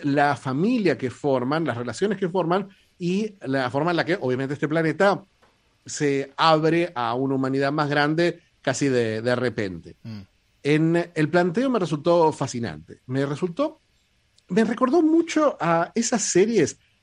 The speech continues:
Speaker 1: de ciencia ficción británicas de los sesenta, tipo, tipo El Prisionero, tipo, em, Blake
Speaker 2: Bueno.
Speaker 1: Seven, eh, muy Doctor Who, muy, muy Quatermass. Eh, me, me gustó mucho eso. Me gustó que fuera una ciencia ficción,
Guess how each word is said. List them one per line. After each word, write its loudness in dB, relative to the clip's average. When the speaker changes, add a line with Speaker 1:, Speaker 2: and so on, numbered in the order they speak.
Speaker 1:
de 0
ciencia 0
ficción 0
británicas 0
de -6
los -10
sesenta, -2
tipo, 0
tipo -2
El 0
Prisionero, 0
tipo, 0
em, -10
Blake -2
Speaker 2:
Bueno. -4
Speaker 1:
Seven, -2
eh, -4
muy 2
Doctor 0
Who, -2
muy, 0
muy 2
Quatermass. 0
Eh, 0
me, 0
me 4
gustó -2
mucho -2
eso. -6
Me 0
gustó -6
que -4
fuera -4
una 0
ciencia -2
ficción, -2